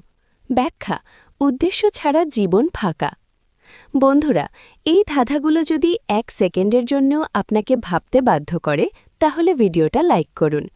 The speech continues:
আর এমন মানুষকে শেয়ার করুন, যারা প্রশ্ন করতে ভালোবাসে। এমন আরও ধাঁধা, মস্তিষ্ক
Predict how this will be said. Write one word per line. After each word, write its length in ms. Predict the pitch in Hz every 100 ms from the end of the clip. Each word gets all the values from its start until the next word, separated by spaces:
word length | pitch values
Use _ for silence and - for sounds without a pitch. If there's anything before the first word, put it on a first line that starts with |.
| _ _ _
আর 120 | 294 294
এমন 300 | 247 226 349
মানুষকে 480 | 311 208 233 - 392
শেয়ার 280 | - 226 160
করুন, 320 | - 156 202 392
যারা 240 | 339 302
প্রশ্ন 400 | 381 254 214 - 262
করতে 300 | 226 151 -
ভালোবাসে। 600 | 160 165 147 143 143 - - _ _ _ _ _ 294
এমন 280 | 285 339 349
আরও 240 | 196 202
ধাঁধা, 440 | 240 190 156 147 185 - _ -
মস্তিষ্ক 480 | 247 247 - 311